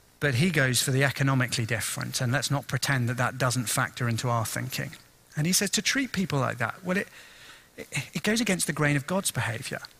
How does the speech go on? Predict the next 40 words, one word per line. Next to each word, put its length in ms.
It's 100
not 140
that 60
salvation 680
is 120
means 360
tested. 520
No 280
higher 320
rate 280
taxpayers 560
in 60
heaven. 360
It's, 320
James 300
is 80
saying, 400
look, 320
there's 140
a 60
pattern 800
you 140
can 140
observe. 760
God 180
lavishes 800
the 120
riches 480
of 80
his 160
grace 380
so 500
often 300
on 100
the 80
very 260
people 360
the 80
world 340
ignores, 760